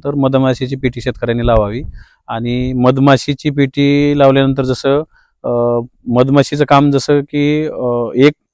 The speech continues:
फळ अगर सेटिंग करायचं आहे किंवा आपलं स-, फळाला चांगलं बनवायचं आहे तर एका मधमाशीला कमीत कमी सात ते आठ चक्कर मारावं लागते,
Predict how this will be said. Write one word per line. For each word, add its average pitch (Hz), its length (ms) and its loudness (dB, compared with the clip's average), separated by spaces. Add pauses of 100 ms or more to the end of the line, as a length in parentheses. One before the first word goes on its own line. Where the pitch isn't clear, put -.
फळ 139 140 6
अगर 139 220 6
सेटिंग 135 300 0
करायचं 123 280 4
आहे 101 120 -2
किंवा 120 320 -2
आपलं 123 320 2
स-, - 120 -10 (320)
फळाला 123 200 4
चांगलं 120 300 0
बनवायचं 117 340 2
आहे 104 140 -2 (460)
तर 127 60 -2
एका 127 300 4
मधमाशीला 135 560 2
कमीत 143 180 2 (100)
कमी 143 120 0
सात 131 180 4 (120)
ते 139 60 4
आठ 127 200 6
चक्कर 127 240 0
मारावं 123 220 4
लागते, 120 260 0